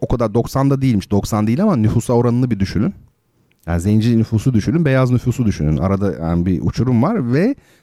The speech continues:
zencilerin oranı, hapisteki oranı yüzde alt-, yani. O yüzden kimse masal anlatmasın. Yani Hitler'i kullanarak kendini temize çıkarmaya bence çalışmasın. Muhammed Bey, e, rica etsem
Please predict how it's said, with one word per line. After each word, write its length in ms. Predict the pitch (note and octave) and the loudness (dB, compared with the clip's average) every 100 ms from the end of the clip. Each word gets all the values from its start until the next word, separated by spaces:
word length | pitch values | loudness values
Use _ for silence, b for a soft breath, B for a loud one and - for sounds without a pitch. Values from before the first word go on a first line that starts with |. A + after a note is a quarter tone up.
| _ | _
zencilerin 520 | G2 A#2 A2+ A#2 C#3+ | 0 2 4 2 0
oranı, 380 | C#3 B2 A#2+ D#3 | 2 2 2 0
hapisteki 520 | A3 - - - A2 | -2 -6 -6 -8 -2
oranı 180 | C#3+ E3 | 0 2
yüzde 260 | C#3+ A#2 A#2+ | 2 2 2
alt-, 160 | A2 | -2
yani. 320 | F2+ F2+ F2 C#2+ b b b - | -2 -2 -2 -6 b b b -6
O 120 | C#3 | -2
yüzden 220 | D3 C3 | 0 -2
kimse 280 | B2+ B2+ - | -2 -4 -2
masal 280 | G#2+ G#2 D3 | -2 0 -2
anlatmasın. 540 | D3 C#3+ - F#2+ - | 0 -2 -2 -6 -4
Yani 180 | C2 - | -4 -4
Hitler'i 520 | G#2+ - G2 F#2 - | -6 -2 -2 -2 -4
kullanarak 580 | - - G2+ G2+ G#2 - | -8 -2 0 0 -2 -4
kendini 300 | G#2 G2+ G2 | -4 -2 -4
temize 300 | - F#2+ F#2 | -4 -4 -4
çıkarmaya 500 | - - F#2 F2+ G#2+ | -4 -4 -4 -4 -4
bence 420 | G2+ F2 F2 D3+ b b b b b b b b | -2 -2 -2 -4 b b b b b b b b
çalışmasın. 880 | - D3 C#3+ C3 - - G#2 - G#2 | -4 0 0 -2 -4 -2 -2 -2 0
Muhammed 500 | A2+ D3+ E3 F3 F3+ - | 2 4 4 2 -2 -2
Bey, 260 | D#3 D#3 - | 0 0 -2
e, 100 | B2+ C3+ C3 B2+ B2+ | 0 2 2 0 0
rica 440 | B2+ B2 D3+ F3+ | 0 0 2 2
etsem 460 | D3+ - A#2 B2 | 0 -2 -4 -4